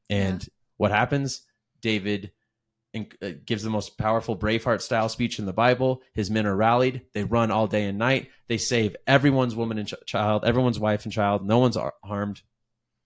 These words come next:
Speaker 1: Shortly after he becomes king, and he's the, he is the, the line of David is Jesus. So
Speaker 2: Yeah.
Speaker 1: we've realized, like, yeah, this is hard, and I would never choose anything else, else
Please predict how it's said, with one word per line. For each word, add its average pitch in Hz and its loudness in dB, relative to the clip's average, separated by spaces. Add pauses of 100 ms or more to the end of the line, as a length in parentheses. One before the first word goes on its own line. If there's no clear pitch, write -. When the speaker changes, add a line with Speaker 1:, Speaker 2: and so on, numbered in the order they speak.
(120)
Speaker 1:
Shortly 117 4
after 101 0
he 95 -2
becomes 95 -4
king, 92 -2 (460)
and 95 -2
he's 101 -4
the, 104 -4 (120)
he 110 0
is 95 -2 (260)
the, 101 0
the 101 -2
line 104 0
of 87 -2
David 92 0
is 85 -8
Jesus. 82 -8
So 107 0
Speaker 2:
Yeah. 220 -20 (260)
Speaker 1:
we've 117 2
realized, 123 2
like, 101 -4
yeah, 117 2
this 101 -4
is 95 -10
hard, 85 -4 (720)
and 95 -2 (160)
I 101 0
would 98 0
never 95 0
choose 92 -6
anything 95 -4
else, 87 -6
else - -6